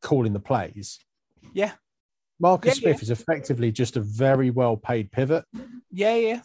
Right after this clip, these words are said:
Speaker 2: That, that, that's a fair, that's a fair comment. But equally, you see the game plan that Harkins play, and Smith is, Smith is allowed to run those plays.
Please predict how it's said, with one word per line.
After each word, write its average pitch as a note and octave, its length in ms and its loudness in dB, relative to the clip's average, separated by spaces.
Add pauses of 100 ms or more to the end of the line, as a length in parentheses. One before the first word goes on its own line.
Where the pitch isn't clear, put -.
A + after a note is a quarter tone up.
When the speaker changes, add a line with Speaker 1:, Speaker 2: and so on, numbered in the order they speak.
Speaker 2:
That, G#3+ 240 2
that, G3 180 -2
that's A3+ 240 2
a A#3 60 2
fair, A3 240 4
that's G3 240 0
a G3 60 -2
fair A3 220 2
comment. D#3+ 460 -2 (280)
But F#3 160 2
equally, F#3+ 440 0
you D#3+ 260 -2
see A3 260 0
the G#3+ 100 -4
game G#3+ 240 4
plan G3+ 220 0
that E3+ 80 -2
Harkins F3 420 2
play, C3+ 400 -2
and D#3+ 180 -2
Smith A3+ 400 2
is, G3+ 300 0 (420)
Smith A3 320 4
is G3 120 8
allowed G#3 360 6
to G3+ 120 2
run G3+ 560 4
those C#3+ 760 2 (480)
plays. D#3+ 760 0